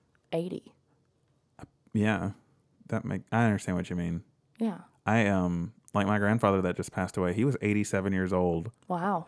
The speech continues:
Speaker 2: And he was, he was fully func-, like, he had full functionality of all his limbs, his mind, everything. Like, he was fine. He was just like, "Oh, yeah, I'm dying."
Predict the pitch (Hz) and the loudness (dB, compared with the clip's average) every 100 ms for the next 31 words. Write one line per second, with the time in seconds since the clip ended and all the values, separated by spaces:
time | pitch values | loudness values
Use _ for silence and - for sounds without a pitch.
0 | - 131 139 175 147 160 151 156 - 139 | -4 2 6 6 6 6 6 4 4 6
1 | 143 139 131 139 113 113 123 120 - _ | 6 4 0 0 2 4 2 0 -6 _
2 | - 120 120 113 110 110 104 104 98 95 | -2 0 2 0 0 0 2 4 2 2
3 | 95 95 90 95 104 120 123 120 98 107 | 2 0 -2 -2 0 2 2 0 -4 -2
4 | 104 110 110 110 117 117 104 101 107 117 | 0 2 2 2 0 0 -2 -2 0 0
5 | 147 110 123 117 113 110 123 113 110 120 | 2 2 4 2 0 -2 -2 -2 0 0
6 | 123 123 120 113 117 113 104 | 2 0 0 0 -2 -2 -2